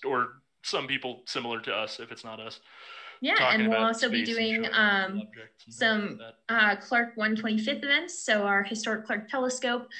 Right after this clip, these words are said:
Speaker 2: turned, uh, a hundred and twenty-five this year. So very, very nice. It is older than the state of Arizona.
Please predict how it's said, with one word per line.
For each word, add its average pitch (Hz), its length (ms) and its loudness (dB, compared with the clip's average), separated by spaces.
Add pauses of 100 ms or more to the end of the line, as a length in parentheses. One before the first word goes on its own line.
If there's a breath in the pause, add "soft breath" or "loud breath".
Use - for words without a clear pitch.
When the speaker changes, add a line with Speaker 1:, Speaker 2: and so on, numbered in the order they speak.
(300 loud breath)
Speaker 2:
turned, 226 300 4
uh, - 40 4 (180)
a 220 40 2
hundred 277 300 0
and 277 120 -4
twenty-five 277 480 -2
this 220 240 -4
year. - 400 -2
So 208 400 -2 (360 loud breath)
very, 226 260 2
very 226 220 0
nice. 220 320 0
It 220 100 -4
is 208 300 0
older 226 300 0
than 220 160 2
the 220 80 6
state 220 280 0
of 214 100 -2
Arizona. 208 680 -2